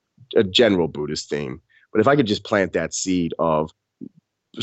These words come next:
having love for yourself, having love for others, do your best to stay present,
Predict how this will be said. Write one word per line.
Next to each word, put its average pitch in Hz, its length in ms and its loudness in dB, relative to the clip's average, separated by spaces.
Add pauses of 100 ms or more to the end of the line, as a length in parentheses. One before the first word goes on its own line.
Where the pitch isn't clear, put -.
having 143 380 6
love 113 180 6
for 104 120 0
yourself, 92 520 0
having 120 360 2
love 101 160 2
for 73 160 2
others, 82 380 2 (340)
do 131 100 6
your 127 140 8
best 98 240 2
to 95 80 -8
stay 90 240 0
present, 78 520 -4